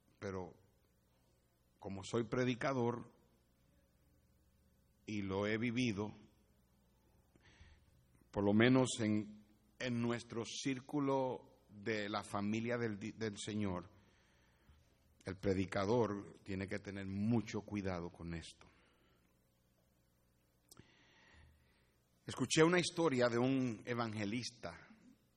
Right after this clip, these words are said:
años atrás, del estado de Michigan, llamado Don Green, si no me equivoco.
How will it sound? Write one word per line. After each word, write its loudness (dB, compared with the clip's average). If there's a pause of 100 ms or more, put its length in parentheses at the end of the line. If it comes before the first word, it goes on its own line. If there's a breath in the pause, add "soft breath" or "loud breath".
años 0
atrás, -10 (2250)
del -4
estado -2
de -4
Michigan, -8 (1400)
llamado 0
Don -2
Green, -8
si -16
no -8
me -8
equivoco. -12